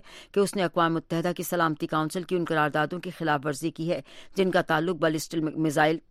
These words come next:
ٹیکنالوجی کے استعمال سے ہے۔ امریکہ میں قومی سلامتی کی مشیر سوزن رائس نے کہا ہے کہ شمالی کوریا کی طرف سے بالسٹک میزائل ٹیکنالوجی استعمال کرتے ہوئے راکٹ داغنا ایک اور غیر مستحکم کرنے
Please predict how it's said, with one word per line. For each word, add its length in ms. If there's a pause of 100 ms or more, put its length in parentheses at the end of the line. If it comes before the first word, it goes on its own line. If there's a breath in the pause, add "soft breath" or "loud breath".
ٹیکنالوجی 540
کے 100
استعمال 440
سے 160
ہے۔ 180 (320 loud breath)
امریکہ 320
میں 180
قومی 220
سلامتی 480
کی 120
مشیر 340
سوزن 400
رائس 260
نے 80
کہا 220
ہے 80
کہ 100
شمالی 400
کوریا 320
کی 120
طرف 280
سے 140 (340 loud breath)
بالسٹک 460
میزائل 320
ٹیکنالوجی 540
استعمال 420
کرتے 300
ہوئے 120
راکٹ 340
داغنا 380
ایک 220
اور 200
غیر 160
مستحکم 520
کرنے 300